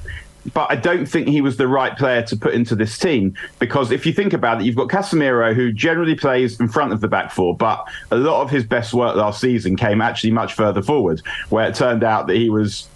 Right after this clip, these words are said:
better, better in that position, almost as a number eight, better around the opposition box and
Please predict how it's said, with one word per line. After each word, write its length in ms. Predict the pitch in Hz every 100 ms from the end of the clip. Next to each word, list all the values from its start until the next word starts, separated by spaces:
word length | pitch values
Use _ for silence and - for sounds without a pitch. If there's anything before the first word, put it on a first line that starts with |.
| -
better, 280 | 139 117 104 110 -
better 300 | 139 120 120
in 80 |
that 180 | 120 -
position, 420 | 123 113 120 110
almost 320 | 120 123 113 117
as 120 | 113
a 40 |
number 320 | 117 110 120 131
eight, 160 | 101
better 240 | 131 120 117
around 320 | 113 120 120
the 80 | 117
opposition 440 | 113 110 110 113
box 360 | 107 117 - -
and 240 | 104 104